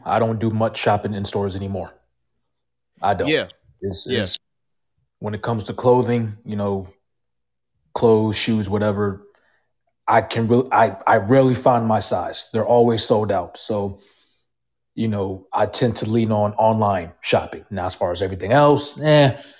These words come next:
Speaker 1: I just find more stuff online than I do
Speaker 2: Right.
Speaker 1: in stores. You know, spe-, especially living out here, a lot of people here. So, you know, tends, things tend to sell out quicker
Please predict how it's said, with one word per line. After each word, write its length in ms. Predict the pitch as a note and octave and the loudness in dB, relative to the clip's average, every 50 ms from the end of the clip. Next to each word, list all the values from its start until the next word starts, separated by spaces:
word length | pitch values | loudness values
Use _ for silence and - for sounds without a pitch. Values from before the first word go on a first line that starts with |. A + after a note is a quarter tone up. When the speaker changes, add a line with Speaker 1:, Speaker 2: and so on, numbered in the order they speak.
| _ _ _ _ _ _ _ _ - _ _ - | _ _ _ _ _ _ _ _ -20 _ _ 0
Speaker 1:
I 140 | B2 C#3+ | 2 2
just 260 | C#3+ C3 C#3 C3 - - | 4 2 0 0 2 2
find 280 | D3+ C3+ B2+ B2 A#2+ | 2 4 4 2 2
more 180 | B2 B2 A#2+ A2+ | 2 2 2 2
stuff 280 | - - C3+ A#2+ G#2+ - - | 0 0 0 0 0 -2 -4
online 560 | A#2 A#2 A2+ A2+ A2 G2+ F#2+ F2+ D#2 D#2 - - _ _ _ _ _ _ | -4 -2 -2 -2 -4 -6 -6 -8 -8 -10 -14 -20 _ _ _ _ _ _
than 140 | - A#2 A2+ | -8 -4 -2
I 120 | A2 A2 G#2+ | -2 -2 0
do 260 | G#2 B2 A2 G#2 G#2 | -2 -2 -4 -4 -4
Speaker 2:
Right. 100 | G2+ - _ _ _ _ _ _ | -8 -10 _ _ _ _ _ _
Speaker 1:
in 140 | A2 A2 G#2 | -10 -8 -8
stores. 500 | - - A#2 G#2 F#2 E2+ E2 - - - _ _ _ _ _ - | -6 -2 -2 -2 -2 -4 -8 -12 -14 -16 _ _ _ _ _ -10
You 80 | A2+ | -8
know, 140 | A2 G2 G2 | -6 -6 -6
spe-, 280 | - - - - - - | -6 -2 -2 -2 -2 -2
especially 420 | B2 B2+ - - G#3 - - D#3+ | -4 -4 0 0 0 0 0 2
living 200 | C#3+ C3+ B2 A#2 | 2 2 2 2
out 160 | G#2+ G#2 G#2 G2 | 0 0 -2 -4
here, 300 | G#2 G2 F2 E2+ - _ _ _ _ _ _ _ _ _ _ _ | -4 -6 -8 -10 -12 _ _ _ _ _ _ _ _ _ _ _
a 40 | - | -2
lot 120 | G#2 A#2 A#2 | 0 0 0
of 100 | G#2+ - | -2 -2
people 260 | - D3+ B2 C3+ A#2+ | -4 -4 -2 0 0
here. 300 | G#2 A#2 A2+ A2 G#2+ G2 | 0 0 0 0 -2 -2
So, 360 | - - - A2 G#2+ G#2 G#2 | -4 -4 -4 -2 -2 -2 -2
you 80 | A2+ A2 | -2 -4
know, 180 | A2 G#2 G2+ | -4 -4 -6
tends, 520 | G2 - - B2+ A#2+ A#2 A2 - - - _ _ _ _ _ _ _ _ _ _ _ | -6 -4 -4 -2 -2 -2 -2 -4 -6 -10 _ _ _ _ _ _ _ _ _ _ _
things 280 | C#3+ C#3+ C#3 C3+ - - | 2 4 4 4 2 0
tend 220 | - - C3+ B2 | 0 0 2 2
to 60 | A#2 G#2+ | 2 2
sell 220 | - C#3+ B2 A#2 | 4 4 4 4
out 240 | A2 G#2+ - - - | 4 2 0 -2 -6
quicker 540 | - - - D3+ - - G#2 F2 - - | -4 0 2 2 2 0 -4 -6 -8 -12